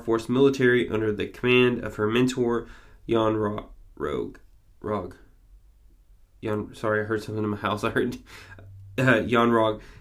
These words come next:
Uh, six years later, after escaping to Earth while under attack by the Skrulls,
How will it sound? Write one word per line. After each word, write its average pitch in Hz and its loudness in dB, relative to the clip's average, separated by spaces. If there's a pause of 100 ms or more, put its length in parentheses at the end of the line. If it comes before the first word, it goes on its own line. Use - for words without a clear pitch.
(180)
Uh, 117 4
six 143 0
years 143 4
later, 123 4
after 113 0
escaping 120 2
to 131 0
Earth 113 2
while 110 0
under 117 2
attack 110 0
by 107 0
the 107 -2
Skrulls, 139 2